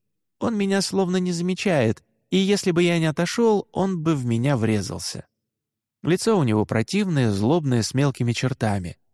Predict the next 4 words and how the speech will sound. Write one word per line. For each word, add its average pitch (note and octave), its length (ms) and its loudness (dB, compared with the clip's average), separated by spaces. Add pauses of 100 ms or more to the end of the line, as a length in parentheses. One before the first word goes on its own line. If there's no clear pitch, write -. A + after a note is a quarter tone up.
(540)
Черные D3 400 0
волосы C#3 420 0
зализаны A2 580 -2
назад. G2 560 -4